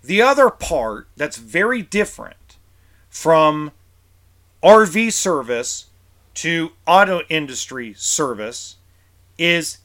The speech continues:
the auto industry has manufacturing and stores and warehouses and O E M parts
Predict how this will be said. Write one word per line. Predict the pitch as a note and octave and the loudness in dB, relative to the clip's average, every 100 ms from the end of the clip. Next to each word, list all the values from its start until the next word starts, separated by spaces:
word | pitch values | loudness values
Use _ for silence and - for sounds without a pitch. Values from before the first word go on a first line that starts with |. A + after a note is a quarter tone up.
| _ | _
the | E3 F3+ | 0 2
auto | A3+ C#4+ A3 | 4 4 4
industry | E3 D3+ - - D3 D3+ F3 _ _ _ _ _ _ _ _ _ | 0 -4 -8 -8 -8 -8 -14 _ _ _ _ _ _ _ _ _
has | E3+ F3+ - _ | 2 2 0 _
manufacturing | B2+ D#3 G3+ A3+ G#3+ - - G3+ G3+ - G3 F#3 | -6 2 4 4 -2 -6 2 4 4 0 -6 -4
and | D3+ | -4
stores | - - G3 G3+ F#3 | -6 -4 0 0 0
and | D#3+ C#3 | -4 -6
warehouses | E3 A#3+ E3+ C#3+ C3 - C3+ D#3 - _ _ _ _ _ _ _ _ _ _ _ _ _ _ | 0 0 2 -2 -2 -6 -10 -10 -12 _ _ _ _ _ _ _ _ _ _ _ _ _ _
and | E3+ E3+ - | -6 -4 -2
O | G3 G3 | -2 0
E | E3+ | 0
M | G#3 A#3 | -2 -2
parts | - C#3+ A#2+ A2+ - - - | -6 -6 -6 -8 -14 -18 -16